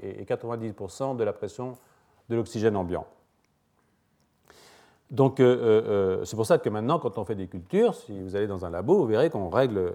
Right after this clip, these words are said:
la pression d'oxygène, euh, autour de cinq à dix pour cent, hein.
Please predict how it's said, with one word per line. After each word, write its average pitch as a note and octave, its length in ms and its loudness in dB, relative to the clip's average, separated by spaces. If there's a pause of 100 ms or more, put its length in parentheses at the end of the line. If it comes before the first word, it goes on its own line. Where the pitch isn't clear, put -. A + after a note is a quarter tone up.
la F#2 120 -4
pression G#2+ 380 -6
d'oxygène, G#2 600 -2
euh, G2 440 -4
autour B2+ 340 -4
de G#2 280 -2
cinq B2 340 -4
à G2+ 60 -2
dix G#2 140 -4
pour F2+ 160 -10
cent, - 180 -14 (220)
hein. F#2+ 160 -8